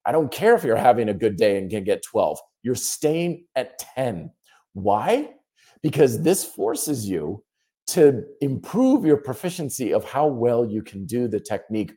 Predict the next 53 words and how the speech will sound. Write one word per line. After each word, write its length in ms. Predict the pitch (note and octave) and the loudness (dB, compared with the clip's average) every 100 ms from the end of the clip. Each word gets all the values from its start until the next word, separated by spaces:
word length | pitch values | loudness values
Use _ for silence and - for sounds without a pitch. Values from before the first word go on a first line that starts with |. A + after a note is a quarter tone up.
| _ | _
within 300 | B2 B2 B2 | -2 0 0
the 60 | G#2 | 2
reps 260 | G2+ - | 2 0
you're 80 | F2+ | -4
doing. 260 | G#2+ F2+ - _ _ _ _ _ | -4 -4 -10 _ _ _ _ _
"Well, 160 | F2+ F#2+ | -2 0
now 540 | F#2+ E3+ F3+ G2 A#2+ C#3 | 4 6 6 6 4 4
if 220 | A#2 G2+ - - | 0 -6 -8 -4
I'm 160 | A#2+ | -2
doing, 160 | A2+ A#2+ | 0 2
only 300 | A2 A#2 G#2 | 2 2 0
doing 260 | G#2+ G#2 | 0 -2
ten, 220 | F#2+ F3+ C#3+ | -2 -2 0
I 80 | |
can 140 | F#2 G#2+ | -2 -2
get 120 | B2+ | -2
my 80 | A#2 | -2
chest 320 | - C3+ - | -6 -6 -2
all 80 | G#2 | -2
the 80 | F#2 | -2
way 120 | F2 | -6
to 60 | |
the 60 | E2+ | -8
bar. 300 | D#2+ B1 - _ _ - - | -8 -10 -12 _ _ -20 -8
Now 220 | G#2 A#2+ | -4 2
I 100 | D#3+ | 2
can 180 | D3+ C#3+ | 2 0
pack 220 | D#3 D#3+ | 0 0
my 100 | D#3 | -2
shoulders 460 | C#3+ F3+ F#3+ D3+ G#2+ | -2 0 2 2 2
back 280 | G#2 F#2+ G#2+ | 2 2 2
a 40 | |
little 180 | G2+ F2 | -2 -2
bit 160 | F2 | -6
more. 240 | F2+ - - | -8 -12 -14
If 120 | - | -8
I'm 120 | G#2+ | -2
lifting 360 | B2 D3 - D#3 | 2 2 0 0
lighter, 600 | C3 F#3 G#3 A2+ C#3 - - - - | 2 2 4 4 2 0 -18 -18 0
I 100 | C#3+ | 0
can 300 | C#3+ D3 C#3 | 4 2 2
use 240 | C#3 D3+ C#3+ | 4 6 6
a 80 | |
full 260 | D3 D#3+ E3 | 6 8 8
range 220 | D#3+ D#3+ | 6 2
of 40 | D#3 | 0
motion." 260 | G#3+ - - _ - | -2 -6 -16 _ -2
Good. 640 | B2 - - - F#2 - - _ _ | 2 4 4 2 0 -4 -16 _ _
Yes, 380 | A#2 D3 A#2 - | 0 0 0 -2
you're 120 | C3 | 0
improving 460 | B2 - F3+ F3 E3+ | 0 0 0 2 2
your 80 | D3+ | 0
proficiency. 760 | D3 G3+ F3+ E3 - A#2 - | -2 -2 -2 -2 -2 -4 -6